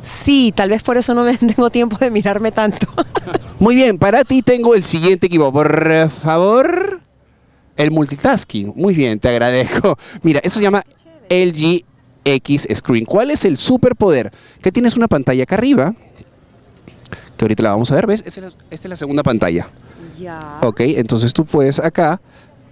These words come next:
Speaker 2: tienes, eh, para grabar la linterna, ¿ves? Podemos poner la linterna, vas
Speaker 1: Aquí
Speaker 2: avanzando.
Speaker 1: pantalla como de acceso a
Speaker 2: Exacto, por ejemplo, tú puedes estar acá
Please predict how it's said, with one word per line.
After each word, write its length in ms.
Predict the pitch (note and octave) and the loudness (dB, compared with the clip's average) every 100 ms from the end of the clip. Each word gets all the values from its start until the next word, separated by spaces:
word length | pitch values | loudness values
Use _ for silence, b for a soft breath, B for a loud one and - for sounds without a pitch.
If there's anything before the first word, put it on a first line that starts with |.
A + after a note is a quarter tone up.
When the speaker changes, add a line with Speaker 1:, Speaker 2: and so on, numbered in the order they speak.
| - - - - - - | -20 -20 -20 -20 -12 -2
Speaker 2:
tienes, 360 | G#2+ G#2+ G2+ | 0 0 0
eh, 220 | G#2 G2 F#2+ | 0 0 0
para 160 | G2 | -2
grabar 480 | G2 A#2+ C3 A2 A2 | 0 0 0 0 -2
la 120 | G#2 G2+ | -2 -2
linterna, 800 | A#2+ C3 C3+ B2 A#2 A2+ A#2+ A#2+ | -4 -2 -2 0 0 -4 -6 -6
¿ves? 140 | F2+ | -6
Podemos 280 | F2+ F2 F2+ | -6 -8 -6
poner 180 | F2+ F#2 | -6 -4
la 80 | |
linterna, 1040 | G2+ B2+ C3+ D3+ C3+ B2 A2 A2+ A2+ C3+ F3+ - B B B - | -2 -2 -2 -2 0 0 -2 -4 -4 -4 -8 -16 B B B -8
vas 160 | - | -4
Speaker 1:
Aquí 20 | |
Speaker 2:
avanzando. 540 | G#2+ G#2+ A2 A2 G#2+ G#2 | -2 -2 -2 -2 -2 -4
Speaker 1:
pantalla 80 | A2+ | -6
como 160 | - | -10
de 80 | - | -14
acceso 360 | F#3 - F#3 G#3+ | -14 -14 -8 -2
a 60 | |
Speaker 2:
Exacto, 540 | D3+ B2 B2 F#2+ - - | -2 0 0 0 -2 -2
por 160 | C#3+ | -2
ejemplo, 320 | C3+ A2 A#2 | -2 -2 -2
tú 100 | C#3+ | 0
puedes 240 | E3 E3+ D3+ | 0 0 0
estar 200 | - C#3+ | -2 -2
acá 320 | B2+ C#3+ E3+ | 0 0 -2